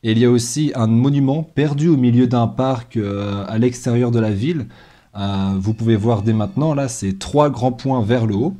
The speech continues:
très impressionnant. À Niš aussi, il y a de la superbe bouffe. Alors désolé pour les gens de Leskovac, mais pour moi, les Pleskavica de Niš sont bien, bien meilleurs. Il y a aussi de très bonnes cevapi, et cetera. Les gens à Niš sont hyper sympas. Le seul souci, c'est qu'ils parlent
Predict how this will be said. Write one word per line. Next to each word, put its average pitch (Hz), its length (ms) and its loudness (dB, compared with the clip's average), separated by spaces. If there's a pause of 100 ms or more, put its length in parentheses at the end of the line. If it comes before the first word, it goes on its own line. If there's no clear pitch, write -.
très 127 240 -4
impressionnant. 117 560 -6 (520)
À 120 120 -2
Niš 139 280 0
aussi, 120 280 -2
il 110 100 -2
y 98 60 -2
a - 20 -2
de 90 80 -6
la 90 80 -6
superbe 120 640 -2
bouffe. 113 560 -2
Alors 104 220 -4
désolé 139 420 2
pour 120 180 0
les 120 100 2
gens 120 120 0
de 117 60 2
Leskovac, 117 560 -2
mais 104 100 -2
pour 107 240 -4
moi, 117 160 0
les 95 80 -2
Pleskavica 110 640 -2
de 107 100 -2
Niš 113 320 0
sont 95 140 -8
bien, 101 420 -4
bien 98 180 -4
meilleurs. 101 460 -8 (320)
Il 107 60 -10
y 107 40 -4
a - 20 -4
aussi 101 220 -6
de 92 120 -6
très 123 260 -2
bonnes 113 240 0
cevapi, 95 400 -4
et 98 100 -6
cetera. 98 480 -12 (380)
Les 117 160 0
gens 143 120 0
à 139 80 2
Niš 147 200 0
sont 113 200 -2
hyper 139 340 0
sympas. 131 340 -4
Le 123 100 0
seul 165 240 -2
souci, 165 360 -6
c'est 107 180 -8
qu'ils 104 160 -8
parlent 101 380 -4